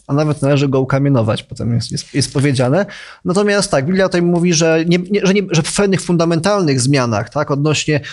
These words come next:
zrozumienia, kim jest Bóg, zrozumienia, e, ja, ja, e, że należy Go słuchać, Jego przykazań przestrzegać, że nie będzie żadnych zmian w przyszłości.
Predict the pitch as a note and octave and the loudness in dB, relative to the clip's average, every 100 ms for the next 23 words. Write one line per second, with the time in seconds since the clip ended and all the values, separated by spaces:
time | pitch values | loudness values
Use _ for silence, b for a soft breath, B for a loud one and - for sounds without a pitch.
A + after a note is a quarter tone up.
0 | - D3+ C#3 D#3+ E3 - - G3 F#3 D3+ | -6 -2 2 2 2 0 0 0 2 2
1 | A#2+ A#2+ A2+ A2+ C3+ B2+ C#3+ D3+ D3 C#3+ | 0 -2 -2 0 0 2 2 2 2 -2
2 | B B B - C3+ C3+ C3 C3 C3 C#3 | B B B -2 0 2 2 2 2 0
3 | - D3+ D3 C#3 B2+ D3+ D3+ D3 D3 - | 0 -2 0 2 2 2 2 2 0 0
4 | F#3+ F3+ - D3+ C#3+ - F#3+ F3 D#3 D#3+ | -2 -2 -2 -2 -2 -2 -2 -2 -2 -2
5 | - E3+ F#3 D#3+ E3 E3+ E3+ E3 D#3 D3+ | -2 0 0 2 0 0 0 0 0 0
6 | C#3+ C3+ C3 B2 - C#3+ - - A#2 - | 0 2 0 0 -6 -6 -2 0 -2 -2
7 | - | -6